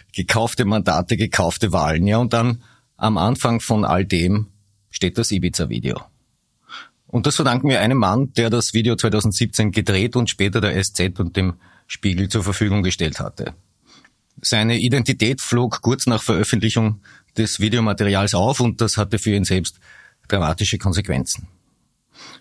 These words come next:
Er, er musste einiges durchmachen, um dahin zu kommen, wo er heute ist, und gerade eben sitzt er mir gegenüber.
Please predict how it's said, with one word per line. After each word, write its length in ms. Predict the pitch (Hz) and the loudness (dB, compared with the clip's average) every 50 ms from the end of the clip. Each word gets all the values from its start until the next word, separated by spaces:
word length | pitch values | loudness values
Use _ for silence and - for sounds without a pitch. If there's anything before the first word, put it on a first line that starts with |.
| _ | _
Er, 140 | - 101 117 | -2 0 2
er 60 | - | 2
musste 260 | 120 123 131 - - - | 2 0 0 0 0 2
einiges 340 | 101 117 131 120 127 - | 2 2 2 2 0 0
durchmachen, 540 | - 131 131 - 110 98 92 90 - 113 104 | 0 0 2 2 2 2 2 2 2 2 2
um 180 | 90 101 101 101 | 2 2 2 2
dahin 360 | - 98 95 92 101 107 98 | 2 2 2 2 2 0 0
zu 120 | - - | -2 -2
kommen, 320 | - - 101 92 98 98 87 | -2 0 2 2 2 2 2
wo 100 | 92 95 | 2 2
er 80 | 90 | 2
heute 260 | 90 92 92 92 - 95 | 2 0 0 0 0 0
ist, 280 | 101 123 - - - | 0 0 -2 -2 0
und 240 | 117 107 101 - - - - - - - _ _ _ | 0 0 0 -2 -8 -14 -14 -16 -16 -20 _ _ _
gerade 260 | - - 92 95 95 95 | -4 -2 0 0 0 0
eben 200 | 78 92 101 95 | 0 0 0 0
sitzt 280 | - 107 87 - - | -2 -2 -4 -2 -2
er 60 | 107 | 0
mir 340 | 92 95 87 92 98 98 98 - - - _ _ - - | 0 2 2 0 0 -2 -2 -6 -12 -20 _ _ -10 -4
gegenüber. 640 | - 107 98 90 98 76 78 65 64 55 - - | -2 -2 0 0 0 -2 -2 -4 -6 -6 -8 -10